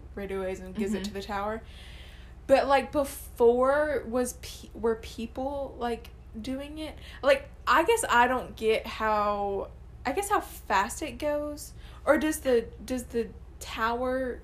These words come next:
Speaker 1: translate our voice for us? I guess the tower translates our voice
Speaker 2: No, it's
Speaker 1: for
Speaker 2: like
Speaker 1: us.
Speaker 2: every, no, like, every mobile phone has, like, a radio transmitter and a radio receiver in it.
Speaker 1: Oh, so
Speaker 2: So,
Speaker 1: our
Speaker 2: like,
Speaker 1: phone
Speaker 2: it
Speaker 1: does it.
Speaker 2: does it, yeah.
Speaker 1: Oh, got it.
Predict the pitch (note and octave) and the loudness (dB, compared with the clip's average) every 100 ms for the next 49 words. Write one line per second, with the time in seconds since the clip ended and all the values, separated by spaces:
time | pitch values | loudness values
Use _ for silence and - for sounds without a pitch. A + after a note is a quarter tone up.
0 | - C4+ B3 B3 B3+ B3 A#3+ A#3+ B3+ B3 | -10 -8 -8 -6 -4 -4 -4 -4 -4 -4
1 | B3 - A#3+ A#3+ B3 - - A#3+ B3+ C4 | -6 -8 -6 -6 -8 -2 4 6 6 2
2 | A3+ - G3+ F#3 F#3+ F#3+ F3+ F3+ G3 F#3 | -2 2 2 2 -2 -8 -8 -8 -8 -8
3 | A3+ B3 A#3+ B3+ D#4+ - G#3+ A#3+ C#4+ D4 | -2 2 2 2 0 2 4 4 2 -2
4 | C#4 A#3+ A3 G3+ E3+ F3+ F#3+ G#3+ C4 C4+ | -4 -2 0 2 0 0 0 0 -2 -2
5 | F#3+ F3+ G3 G3 - E3+ F3 F#3 - - | -2 -2 -2 -6 -6 -8 -8 -10 -10 -8
6 | F3+ F3+ F3 E3+ E3+ F3+ E3+ F3 F3 F3+ | -4 -4 -6 -8 -10 -8 -6 -4 -4 -4
7 | F3 E3+ E3+ E3+ - E3+ G3+ A3 A3+ A3 | -4 -4 -8 -10 -12 -10 -6 -4 -2 0
8 | F#3+ F#3 F#3 F#3 F3 - G3+ F3+ - E3+ | -2 -2 -2 -2 -4 -6 -6 -4 -6 -6
9 | E3+ - - - - E4 F#4 F#4 F4 D#4+ | -8 -10 -14 -6 6 10 12 12 12 6
10 | F4+ F#4 D4+ A#3 D#4+ F4+ F#4 A#3 A3 G3 | 6 8 10 10 8 8 8 6 8 6
11 | F#3+ F3+ - - - - D4 D#4+ D4+ C4 | 6 4 0 -8 -10 -2 4 6 8 6
12 | A#3+ A#3 A3 G#3+ - | 6 6 6 2 0